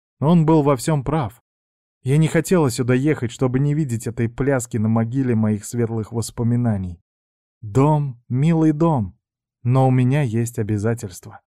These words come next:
"Ир, будешь чай? Я сейчас налью".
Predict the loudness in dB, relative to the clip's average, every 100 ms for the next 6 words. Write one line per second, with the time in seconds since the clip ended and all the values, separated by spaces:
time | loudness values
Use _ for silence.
0 | _ _ _ _ -6 2 2 2 -4 0
1 | 0 0 -4 -10 -10 _ -2 -2 -2 -4
2 | -4 -2 -2 -2